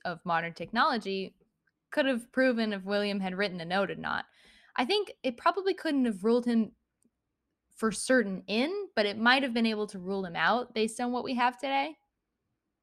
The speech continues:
And really, who she met that night is crucial to who was there. Like,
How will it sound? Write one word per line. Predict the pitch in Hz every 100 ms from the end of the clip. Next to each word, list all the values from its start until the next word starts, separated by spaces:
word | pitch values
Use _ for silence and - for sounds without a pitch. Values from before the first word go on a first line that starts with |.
| _ _ _ _ _ _ _ _ _ _ _ _ _ _ _
And | 226 226 220 196 - -
really, | 208 302 320 180
who | 180 - 320
she | 302 240
met | 226 240
that | 226 170
night | 175 165 151
is | 175 -
crucial | - 262 294 277 165 147 156
to | - 170 165 160 - _ - - 285 _ -
who | 220
was | 175 156
there. | 160 170 151 - -
Like, | 165